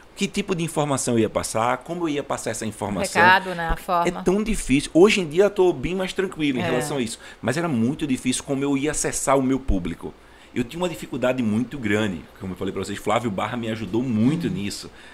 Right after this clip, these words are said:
Speaker 1: né? A tirar os meus, a, os meus, digo assim, os vícios de biólogo que eu tinha,
Speaker 2: É.
Speaker 1: que eu
Speaker 2: Os
Speaker 1: achava que eu tava
Speaker 2: jargões, né?
Speaker 1: É,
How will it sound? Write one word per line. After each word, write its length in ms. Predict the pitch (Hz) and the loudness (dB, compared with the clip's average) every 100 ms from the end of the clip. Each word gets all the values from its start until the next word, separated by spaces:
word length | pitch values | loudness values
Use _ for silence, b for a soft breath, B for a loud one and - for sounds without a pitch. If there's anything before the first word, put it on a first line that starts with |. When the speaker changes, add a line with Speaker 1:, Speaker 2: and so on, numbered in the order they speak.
| B | B
Speaker 1:
né? 240 | 92 117 - B B | -2 -2 -4 B B
A 160 | 98 98 | 2 2
tirar 720 | - 156 131 107 123 139 131 | 0 2 4 6 4 6 4
os 160 | 123 | 4
meus, 440 | 123 117 113 110 - B B | 2 2 2 0 -8 B B
a, 80 | 107 | 0
os 220 | 104 110 | 0 2
meus, 240 | 123 135 123 | 6 6 2
digo 160 | 127 131 | -4 -6
assim, 160 | 156 123 | -4 -2
os 160 | 113 | -4
vícios 400 | 101 160 196 160 | -4 -6 -6 -6
de 80 | 139 | -6
biólogo 540 | 160 131 113 147 123 | 2 6 8 8 6
que 80 | 101 | 4
eu 60 | 107 | 2
tinha, 360 | - 123 127 - | 2 2 2 2
Speaker 2:
É. 120 | 113 | -2
Speaker 1:
que 140 | 104 120 | 0 4
eu 80 | 123 | 6
Speaker 2:
Os 60 | 131 | 4
Speaker 1:
achava 260 | 196 220 | 6 6
que 60 | 208 | 6
eu 40 | |
tava 40 | 196 | 6
Speaker 2:
jargões, 440 | 196 214 202 190 | 6 6 2 -2
né? 420 | 196 196 226 139 | -2 2 2 2
Speaker 1:
É, 80 | 131 | 2